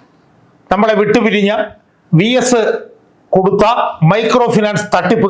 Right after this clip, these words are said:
കേസിലാണ് പിണറായി, ഈ, പിന്നെ വെള്ളാപ്പള്ളി നടേശൻ എന്ന് പറയുന്ന ഈ ശതകോടീശ്വരനായിട്ടുള്ള, അഴിമതിക്കാരനായിട്ടുള്ള സമുദായ നേതാവ് കുരുങ്ങാൻ പോകുന്നത് എന്നതാണ്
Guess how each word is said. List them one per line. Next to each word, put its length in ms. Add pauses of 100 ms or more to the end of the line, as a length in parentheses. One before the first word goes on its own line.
കേസിലാണ് 500 (800)
പിണറായി, 340 (200)
ഈ, 20 (500)
പിന്നെ 180 (140)
വെള്ളാപ്പള്ളി 460
നടേശൻ 300 (100)
എന്ന് 160
പറയുന്ന 280 (480)
ഈ 20 (100)
ശതകോടീശ്വരനായിട്ടുള്ള, 1040 (120)
അഴിമതിക്കാരനായിട്ടുള്ള 880
സമുദായ 340 (120)
നേതാവ് 300 (440)
കുരുങ്ങാൻ 420 (100)
പോകുന്നത് 420 (160)
എന്നതാണ് 380